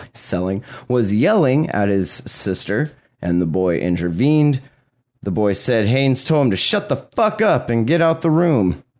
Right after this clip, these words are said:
The arrest report shows the boy and Haynes began to argue.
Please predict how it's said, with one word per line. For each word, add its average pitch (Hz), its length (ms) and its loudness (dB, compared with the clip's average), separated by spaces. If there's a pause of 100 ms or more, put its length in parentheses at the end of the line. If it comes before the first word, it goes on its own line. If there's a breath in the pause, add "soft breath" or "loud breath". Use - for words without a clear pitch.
(640)
The 95 80 -2
arrest 110 400 2
report 110 400 -2
shows 107 340 0
the 95 80 -4
boy 113 240 0
and 107 120 2
Haynes 113 340 0
began 104 260 0
to - 140 -2
argue. 160 520 2